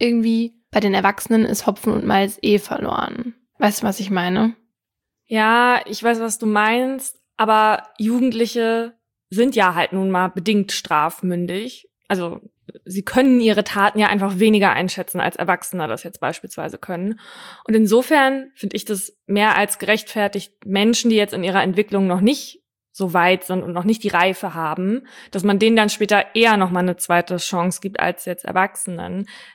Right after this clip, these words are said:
Speaker 2: die ihre Taten halt aufgrund ihrer Entwicklung und deren Folgen schon einschätzen können sollten.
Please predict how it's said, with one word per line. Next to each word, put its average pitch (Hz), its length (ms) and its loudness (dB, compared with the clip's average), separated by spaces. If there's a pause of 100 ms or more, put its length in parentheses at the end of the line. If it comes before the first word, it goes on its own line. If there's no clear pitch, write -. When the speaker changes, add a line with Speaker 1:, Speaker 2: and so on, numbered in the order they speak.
(320)
Speaker 2:
die 208 120 -2
ihre 196 200 2
Taten 202 680 0
halt 196 200 0
aufgrund 226 400 0
ihrer 214 220 2
Entwicklung 214 840 0 (840)
und 247 220 2
deren 202 280 2
Folgen 220 1160 0
schon 233 380 2
einschätzen - 760 -6
können 185 280 -12
sollten. - 600 -10